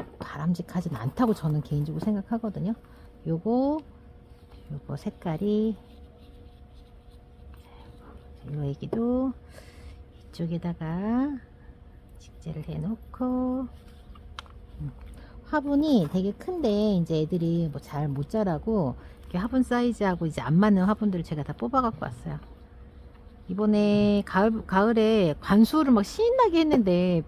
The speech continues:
비가, 아니, 비가 너무 많이 오고 해가 너무 안 좋아가지고 이번에 좀 되게 당황스러웠어요. 이렇게.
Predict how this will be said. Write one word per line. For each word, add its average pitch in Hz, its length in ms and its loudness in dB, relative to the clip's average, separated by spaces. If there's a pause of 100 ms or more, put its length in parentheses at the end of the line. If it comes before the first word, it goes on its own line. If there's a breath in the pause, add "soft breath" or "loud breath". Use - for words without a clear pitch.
비가, 233 480 4
아니, 170 240 2 (320 loud breath)
비가 269 240 4
너무 220 240 8
많이 254 220 6
오고 165 420 0
해가 381 260 2
너무 190 220 6
안 143 160 2
좋아가지고 160 840 0
이번에 165 320 2
좀 156 160 -8
되게 156 160 -2
당황스러웠어요. 160 880 0 (1400)
이렇게. 143 640 -6